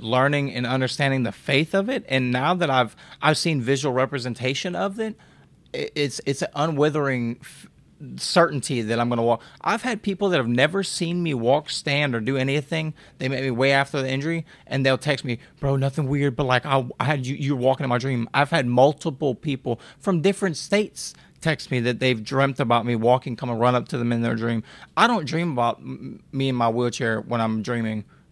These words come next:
So that's why I'm like, I am certain without a doubt. Now, when, where, how, or why, what does it look like?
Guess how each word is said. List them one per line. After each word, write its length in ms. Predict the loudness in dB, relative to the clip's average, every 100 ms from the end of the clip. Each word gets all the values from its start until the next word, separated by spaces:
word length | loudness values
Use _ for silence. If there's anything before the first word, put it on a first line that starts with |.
| _ -8
So 260 | 0 2
that's 260 | 2 0 -2
why 160 | -2 0
I'm 140 | 2
like, 280 | 2 2 -4 _ -4
I 180 | -2
am 200 | 0 -4
certain 640 | -6 -10 0 0 0 -4 -4
without 340 | -2 0 0
a 60 | 0
doubt. 320 | 4 4 4 -6 -12 0
Now, 220 | 2 2
when, 340 | 2 0 2
where, 220 | 4 4
how, 260 | 4 4 4
or 120 | 4
why, 280 | 4 4 4
what 200 | 2 0
does 120 | 0
it 60 | -2
look 200 | -4 -2
like? 260 | -2 -2